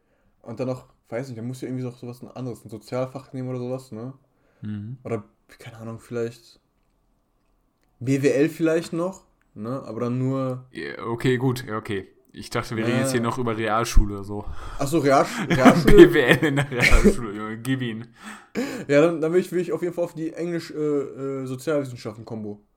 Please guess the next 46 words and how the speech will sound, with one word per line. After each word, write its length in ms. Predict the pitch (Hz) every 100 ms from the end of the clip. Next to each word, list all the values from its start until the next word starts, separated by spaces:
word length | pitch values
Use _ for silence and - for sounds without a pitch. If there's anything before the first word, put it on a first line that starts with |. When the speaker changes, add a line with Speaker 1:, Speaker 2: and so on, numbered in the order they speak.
| _ _ _ _ _ - -
Speaker 2:
Okay, 240 | - 98
das 200 | 95 101
heißt, 320 | 110 127 - -
Speaker 1:
Also 160 | 131
Speaker 2:
genau 0 |
Speaker 1:
das 140 | 135 160
Speaker 2:
was? 60 |
Speaker 1:
wär, 320 | 190 175 170 - _ _ _ -
also 160 | 120
hier 160 | 147 131 -
Politik, 400 | - 123 110 104 _ _ _ _
sowas. 260 | - 98 92
Speaker 2:
Ah, 200 | 98 92
okay. 300 | - 82 85 _ _ _ _
Speaker 1:
So, 120 | 120
das 180 | 123 135
wär 80 | 180
dann, 180 | 165 147
das 120 | 135
wär 60 | 160
dann 80 | 151
einfach 180 | 151 151
so 440 | 143 143 135 -
die 200 | - 131 127
chilligste 380 | 170 160 -
Kombo, 320 | 131 160 147 143
die 120 | 131
ich 80 | 139
mir 100 | 131
vorstellen 400 | 147 156 175 170
könnte. 280 | 170 165
Ich 180 | 156 123
wette 200 | 135 131
mit 160 | 143 143
dir, 60 | 123
das 160 | 120
geht 340 | 131 165 165 -
heutzutage 460 | 170 170 - 165
nicht 140 | 156 160
mehr, 100 | 147
weil 80 |
du 60 | 117
irgendein 260 | 135 123 113
Hauptfach 220 | 147 -
unterrichten 400 | 160 156 165 170
musst. 220 | 170 196